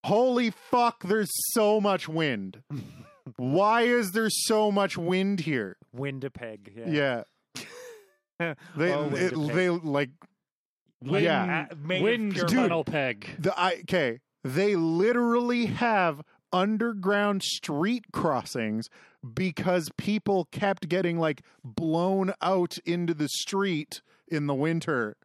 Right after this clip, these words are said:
Speaker 1: I'm
Speaker 3: Uh.
Speaker 1: not fucking kidding.
Speaker 2: Oh, I don't doubt
Speaker 1: That
Speaker 2: that.
Speaker 1: is a thing.
Speaker 2: I don't doubt it
Speaker 1: It's
Speaker 2: one bit.
Speaker 1: so windy, they put their street crossings underground.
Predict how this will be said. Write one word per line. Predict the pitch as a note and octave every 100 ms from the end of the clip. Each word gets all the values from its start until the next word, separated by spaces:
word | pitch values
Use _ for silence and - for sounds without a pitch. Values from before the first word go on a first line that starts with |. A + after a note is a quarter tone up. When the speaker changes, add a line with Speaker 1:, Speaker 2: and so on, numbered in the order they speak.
| _ _ _ _ _ _ _ _ -
Speaker 1:
I'm | F3 F3+ F3 E3
Speaker 3:
Uh. | D#3+
Speaker 1:
not | E3 E3+ G3+ - - -
fucking | A3 G#3 - G#3 G3
kidding. | G3+ G3 E3 C3 B2+
Speaker 2:
Oh, |
I | D3 C#3+
don't | C#3 C#3+ C#3
doubt | B2+ B2
Speaker 1:
That | C3+ F3+ F#3+
Speaker 2:
that. |
Speaker 1:
is | F#3+ D#3+
a | F3
thing. | - G3+ G3 D3 G#2
Speaker 2:
I | G#2+
don't | A#2 A#2
doubt | G#2+ G#2
it | F3+
Speaker 1:
It's | F#3
Speaker 2:
one | - -
bit. | -
Speaker 1:
so | G3+ G#3+ C4+
windy, | B3 B3 C#4+ C#4 B3 G3+ F#3 E3+ E3+ _ _ -
they | E3+ G3+
put | - G#3+ G#3+ E3
their | G3 G3
street | - - G#3+ A#3+ B3 -
crossings | - F#3+ E3+ - E3+ D#3+ D3+ -
underground. | F3+ F3+ E3+ D3+ D3+ D#3 A#2